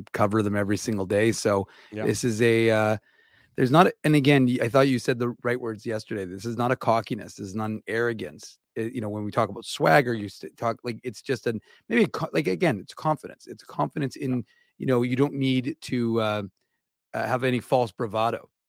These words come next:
Speaker 1: You know what you are. You're a good team. And, and so right now, this Jets team, the only way you can describe them, maybe not, like, maybe a good team is an under, uh, is an understatement, Drew. I mean, they're, they're one of the best teams. They're the best team right now in the <laughs> N H L, right?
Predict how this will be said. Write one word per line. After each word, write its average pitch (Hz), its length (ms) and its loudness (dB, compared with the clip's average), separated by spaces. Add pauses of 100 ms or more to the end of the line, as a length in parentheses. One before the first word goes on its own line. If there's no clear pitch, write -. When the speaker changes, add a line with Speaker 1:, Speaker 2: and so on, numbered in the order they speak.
(120)
Speaker 1:
You 120 140 -2
know 120 100 2
what 131 160 -2
you 113 160 -4
are. 95 180 -6 (1120)
You're 120 140 -4
a 107 40 -4
good 110 180 -4
team. - 220 -12 (440)
And, 117 280 -8
and 113 160 -8
so 123 160 0
right 127 240 0
now, 120 220 -2
this 117 160 -6
Jets 120 260 -4
team, 131 460 -4
the 123 80 -4
only 120 180 -2
way 127 120 0
you 123 100 -2
can 120 160 -6
describe 123 340 -4
them, 107 160 -8 (520)
maybe 127 220 -2
not, 117 220 -2
like, 117 260 -6
maybe 127 240 0
a 113 60 -2
good 123 180 0
team 131 180 -2
is 113 100 -2
an 120 60 2
under, 127 320 0
uh, 117 60 -6
is 123 320 -6
an 123 80 0
understatement, 110 500 -4
Drew. 76 200 -14
I 95 40 -12
mean, 107 140 -10
they're, 110 160 -6
they're 110 220 -6
one 110 200 -8
of 123 40 0
the 117 80 -4
best 123 240 -2
teams. 127 340 -4
They're 127 220 0
the - 80 -2
best 143 200 4
team 151 160 -2
right 143 120 0
now 147 160 2
in 151 80 -2
the 143 80 -2
<laughs> - 0 -
N 147 80 -2
H 143 160 -2
L, - 240 -4 (300)
right? 127 260 -4